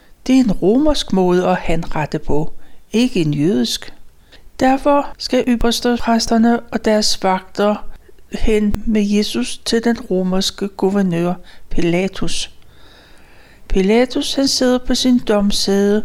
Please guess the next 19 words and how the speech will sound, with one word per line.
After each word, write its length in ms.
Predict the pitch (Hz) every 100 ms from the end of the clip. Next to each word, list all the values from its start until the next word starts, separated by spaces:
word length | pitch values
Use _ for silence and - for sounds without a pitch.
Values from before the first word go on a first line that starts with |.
| - - - - -
og 100 | 170
han 220 | 180 175
lytter 300 | 190 247 269
til 240 | 269 269 254
jødernes 600 | 196 190 190 202 202 -
anklager. 680 | - 180 180 180 185 180 180 180 - - - - - - - -
Men 100 | 202
han 280 | - 220 247
synes 420 | - 269 262 -
ikke, 280 | 208 208 233
at 140 | 214
Jesus 320 | 208 - -
har 80 | -
gjort 440 | 233 - 214 220 220
noget, 300 | 190 196 196
der 80 |
kræver 540 | 214 - 175 180 180 190 -
en 80 |
dødsdom. 580 | 196 156 160 - 147 151